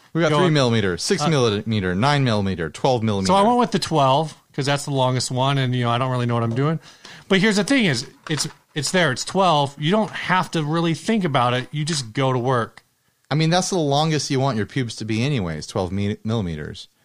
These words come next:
Speaker 2: Apparently so.
Speaker 1: I mean, that's the, uh, the, that's the ideal, right?
Speaker 2: So what this is here, what you're putting together, together there is the Lawnmower two point oh. It has proprietary skin-safe technology, so this trimmer will not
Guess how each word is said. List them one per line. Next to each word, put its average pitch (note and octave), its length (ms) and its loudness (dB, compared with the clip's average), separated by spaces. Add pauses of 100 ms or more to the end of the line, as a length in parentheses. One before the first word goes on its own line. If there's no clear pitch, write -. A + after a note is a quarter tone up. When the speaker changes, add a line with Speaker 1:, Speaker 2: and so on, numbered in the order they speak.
Speaker 2:
Apparently C3 520 -4
so. D#3+ 240 -2
Speaker 1:
I B2+ 80 2
mean, B2 180 2
that's C#3 320 0
the, A#2 240 2
uh, G#2+ 80 0
the, A#2 160 0
that's A#2 240 0
the A2+ 140 0
ideal, F#2+ 500 0
right? F#2 320 -2 (260)
Speaker 2:
So F3 480 0 (240)
what E3 220 0
this A3 240 2
is F#3+ 240 0
here, D3+ 240 2
what D3 180 -2
you're D#3+ 100 -2
putting F3 180 -2
together, D3+ 380 -4
together C#3+ 440 -4
there C3 240 2
is C3+ 240 -4
the C3 140 0
Lawnmower D#3+ 520 2
two D3 200 -6
point C3+ 260 -4
oh. C#3+ 300 -2 (380)
It D#3 40 -2
has D#3+ 100 2
proprietary D#3+ 680 0
skin-safe F3+ 600 0
technology, C3+ 580 0
so D3+ 180 -2
this D#3+ 160 -4
trimmer G3+ 260 -2
will D#3+ 200 0
not E3+ 280 0